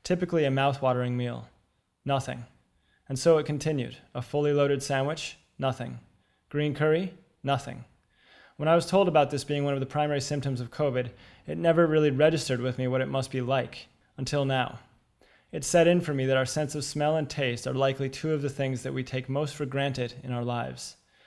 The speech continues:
They are ingrained in us. They help orient us to our surroundings. They tap into our primal fight or flight instincts. They are fundamental to our survival. And just like that,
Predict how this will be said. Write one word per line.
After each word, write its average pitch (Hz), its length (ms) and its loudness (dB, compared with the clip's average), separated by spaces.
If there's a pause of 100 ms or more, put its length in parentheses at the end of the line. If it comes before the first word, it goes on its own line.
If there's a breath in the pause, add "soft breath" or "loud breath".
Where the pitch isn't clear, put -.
(260 soft breath)
They 143 100 -2
are 143 80 4
ingrained 151 420 2
in 123 120 -2
us. - 340 -14 (140)
They 131 80 -2
help 151 200 2
orient 156 440 0
us 131 160 -2
to 135 120 -6
our 127 80 -2
surroundings. 127 760 -4 (440 soft breath)
They 147 100 -4
tap 156 300 4
into 151 180 0
our 143 80 4
primal 151 380 0
fight 151 320 0
or 147 60 -4
flight 143 340 0
instincts. - 600 -8 (360 soft breath)
They 151 120 -2
are 147 60 2
fundamental 175 640 4
to 131 140 -4
our 127 100 0
survival. 131 640 4 (720)
And 135 100 -2
just 156 180 2
like 156 180 4
that, 160 440 4